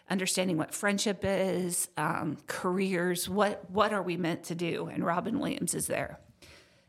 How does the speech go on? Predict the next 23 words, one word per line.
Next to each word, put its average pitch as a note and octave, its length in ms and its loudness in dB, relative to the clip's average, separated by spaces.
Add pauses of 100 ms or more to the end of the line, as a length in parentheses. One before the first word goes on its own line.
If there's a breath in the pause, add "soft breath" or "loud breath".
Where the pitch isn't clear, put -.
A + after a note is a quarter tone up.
(160 loud breath)
So - 520 0 (800)
I A#3 200 8
just E3 280 0
wanted D#3+ 260 0
to D3+ 60 -2
give - 360 0
a F#3 100 2
shout - 300 2
out, F2+ 340 -2 (720)
acknowledgement F3 720 4
to F3 100 -4
Robin E3 320 2
Williams E3+ 360 -2
for E3+ 280 -2
that. - 480 -6 (600 loud breath)
The F#3 60 -4
cultural C4 380 4
impact G3+ 540 2
that F3 100 -4
he G3+ 180 0
had F3 480 2 (140)
<clears throat> C4 580 4 (100)
on F3+ 540 0